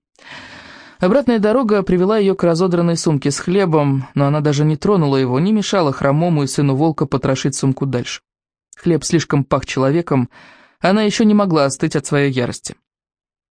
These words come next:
Чапа озиралась по сторонам, и появись человек снова, она бы вновь грызла его, не побоялась бы наброситься и на мужчину. Мотоцикл с треском вывернул из-за поворота. Чапа первой увидела его, бросилась с дороги в лес.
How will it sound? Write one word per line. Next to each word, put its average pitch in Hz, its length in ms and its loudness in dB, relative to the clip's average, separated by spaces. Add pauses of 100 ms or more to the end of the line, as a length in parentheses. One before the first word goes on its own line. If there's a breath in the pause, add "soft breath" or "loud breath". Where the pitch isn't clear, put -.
(160)
Чапа 143 280 -2
озиралась 139 360 0
по - 100 -4
сторонам, 139 460 0 (260 loud breath)
и 175 120 2
появись 226 400 2
человек 208 400 0
снова, 220 420 2
она 190 220 2
бы 180 100 2
вновь 160 460 2
грызла 156 540 0
его, 127 280 -2 (460 soft breath)
не 151 180 2
побоялась 160 460 2
бы 139 100 0
наброситься 147 500 0
и 147 40 2
на 151 80 2
мужчину. - 460 -4 (1000)
Мотоцикл 170 540 0
с 185 140 -4
треском 185 480 2
вывернул 165 420 2
из-за 160 180 -2
поворота. 160 520 -4 (580)
Чапа 147 300 -2
первой 135 380 0
увидела 156 340 2
его, 143 180 0
бросилась 160 480 0
с 139 120 -2
дороги 147 320 0
в 143 60 -2
лес. 123 300 -4